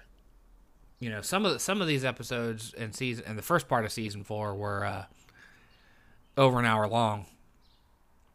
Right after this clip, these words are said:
like an hour, twenty minutes and stuff. Um, from what I've understood, the last two episodes, episodes eight and nine, are closer to two hours each,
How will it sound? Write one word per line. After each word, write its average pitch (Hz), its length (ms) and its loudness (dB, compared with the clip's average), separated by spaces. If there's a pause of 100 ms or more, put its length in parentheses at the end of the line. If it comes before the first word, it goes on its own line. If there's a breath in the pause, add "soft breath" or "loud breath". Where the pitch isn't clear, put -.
(260)
like 123 100 -8
an 104 80 -6
hour, 107 200 -4
twenty 110 240 -6
minutes 113 260 -6
and 92 100 -12
stuff. 101 320 -10 (560 soft breath)
Um, 107 600 -4 (960)
from 139 240 -4
what 139 120 4
I've 123 180 4
understood, 113 880 0 (400)
the 110 280 -4
last 113 340 2
two 113 160 -2
episodes, 101 720 -6
episodes 113 320 -6
eight 101 140 -2
and 101 80 -8
nine, 101 260 -6
are 95 80 -4
closer - 320 -8
to 92 80 -12
two 101 220 -8
hours 92 260 -6
each, - 360 -16